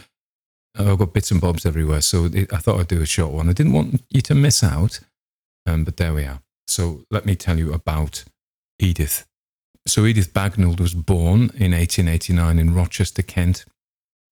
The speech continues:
And she was, her father was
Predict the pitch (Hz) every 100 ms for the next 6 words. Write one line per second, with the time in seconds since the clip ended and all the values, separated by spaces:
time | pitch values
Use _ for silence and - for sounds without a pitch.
0 | _ _ _ - 110 95 - 101 95 82
1 | - _ _ - 107 101 113 110 113 110
2 | 104 98